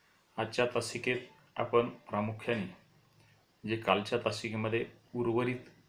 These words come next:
भाग राहिलेला आहे, जो की सामाजिक संशोधन पद्धतींची टप्पे किंवा पायऱ्या. यापूर्वी आपण प्रामुख्याने या टप्प्यामध्ये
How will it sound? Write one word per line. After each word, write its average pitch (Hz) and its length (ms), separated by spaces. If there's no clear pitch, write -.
भाग 110 320
राहिलेला 98 340
आहे, - 160
जो 120 140
की 113 360
सामाजिक 120 460
संशोधन 110 600
पद्धतींची 107 800
टप्पे 117 320
किंवा 117 200
पायऱ्या. 95 480
यापूर्वी 127 440
आपण 117 320
प्रामुख्याने 117 840
या 107 80
टप्प्यामध्ये 120 680